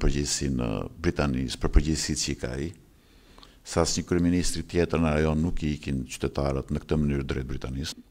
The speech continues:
sepse nëse i qytetar në Tropoj të thotë gjë të vërtetë dhe ti e nxjerr me, me policë për jashtë. E nëse ti vete dëgjosh popullin në Tropoj dhe kur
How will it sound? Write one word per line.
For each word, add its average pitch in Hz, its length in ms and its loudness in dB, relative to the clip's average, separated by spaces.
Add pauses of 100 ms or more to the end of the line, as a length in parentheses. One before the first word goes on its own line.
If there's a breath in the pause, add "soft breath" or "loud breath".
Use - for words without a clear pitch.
sepse 90 320 -2 (140)
nëse 90 340 0
i 82 160 0
qytetar 87 400 2
në - 80 -10
Tropoj - 320 6 (140)
të - 100 -16
thotë 87 240 -2
gjë 90 140 0
të 87 80 -4
vërtetë 80 400 -2
dhe - 100 -6
ti 80 80 -2
e 80 80 0
nxjerr 85 320 0
me, 80 80 -2 (640 soft breath)
me - 160 -6
policë 90 320 0
për 98 160 0
jashtë. - 320 -8 (1500 soft breath)
E 95 160 -2
nëse 92 300 0 (100)
ti 95 80 -4
vete 90 380 2
dëgjosh 90 420 0
popullin 82 320 4 (240)
në - 120 -10
Tropoj 87 360 2
dhe 80 140 0
kur 85 100 -2